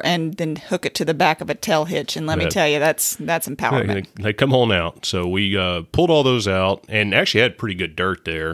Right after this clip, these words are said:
Speaker 2: which was kinda
Speaker 1: Mm-hmm.
Speaker 2: surprising since it was a big slab of concrete right beside it. Usually you expect to have fill dirt. So we amended that a little bit, didn't have to do much, and decided to put our garden in there. Now, that meant that for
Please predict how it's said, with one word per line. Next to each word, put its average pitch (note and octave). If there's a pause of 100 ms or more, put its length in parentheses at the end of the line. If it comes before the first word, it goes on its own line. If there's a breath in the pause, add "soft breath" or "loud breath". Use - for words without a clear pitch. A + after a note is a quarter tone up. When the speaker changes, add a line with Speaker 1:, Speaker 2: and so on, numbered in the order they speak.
Speaker 2:
which F2+
was E2
kinda G#2
Speaker 1:
Mm-hmm. F2
Speaker 2:
surprising F2
since -
it F2
was E2
a D#2+
big E2+
slab F2
of -
concrete F#2
right F2+
beside F#2
it. - (200 loud breath)
Usually F#2
you E2
expect -
to E2
have D#2
fill F#2+
dirt. E2+ (760 loud breath)
So C#3+
we D3
amended A#2
that G#2
a G2
little F2+
bit, F#2
didn't G#2
have G#2
to F2
do F2+
much, F2+
and F2
decided G2+
to F2+
put F#2
our E2+
garden E2+
in E2
there. G#2 (380)
Now, F2+
that G#2
meant G#2
that F2+
for F2+